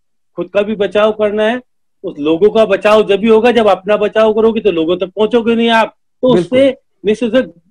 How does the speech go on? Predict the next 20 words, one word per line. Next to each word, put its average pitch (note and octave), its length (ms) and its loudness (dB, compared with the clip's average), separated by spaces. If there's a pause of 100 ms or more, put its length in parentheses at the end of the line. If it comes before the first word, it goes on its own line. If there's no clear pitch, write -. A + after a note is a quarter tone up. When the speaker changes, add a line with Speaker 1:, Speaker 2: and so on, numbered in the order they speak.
(140)
Speaker 1:
घबराने F3 360 0
की G#3+ 120 -4
जरूरत F3+ 400 -2
नहीं F3 180 -2
है। A3+ 120 -2
कोई F3 320 -6
को F#3 140 -4
भी G3 100 -6
कोविड F3+ 380 -6
हो D#3 120 -4
सकता G3 340 -6
है, A3 220 0 (320)
और G#3 260 2
उसको A3 340 -2
हिम्मत G#3 560 0
रख F3+ 120 0
करके D3+ 440 -4 (600)
दवाइयों F3+ 380 4
के G#3+ 140 -2
साथ E3+ 240 0